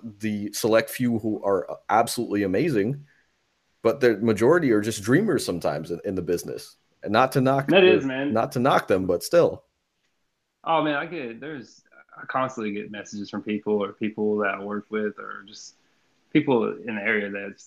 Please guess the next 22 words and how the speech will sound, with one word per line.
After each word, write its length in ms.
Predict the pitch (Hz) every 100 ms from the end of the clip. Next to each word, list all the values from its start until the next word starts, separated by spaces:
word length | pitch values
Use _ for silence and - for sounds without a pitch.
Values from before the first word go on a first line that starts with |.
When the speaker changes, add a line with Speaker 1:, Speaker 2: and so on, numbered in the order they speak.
| _
Speaker 2:
say 220 | - 135 127
they 100 | 120
wanna 240 | 117 110
wrestle, 800 | 107 107 - 110 107 107 104 - _ 98
and 440 | 98 98 98 101 _ -
it's 140 | -
just 180 | 104 -
like, 300 | 101 - - _ _
they, 160 | - 107
they 140 | 110
tell 160 | 110 127
me 80 | 110
all 180 | 107 120
this 120 | 120
stuff 160 | 123 -
they 80 |
wanna 220 | 107 107 95
do 300 | 117 127 104
as 160 | 98
far 300 | - 107 104
as 160 | 104 95
their 400 | 104 101 101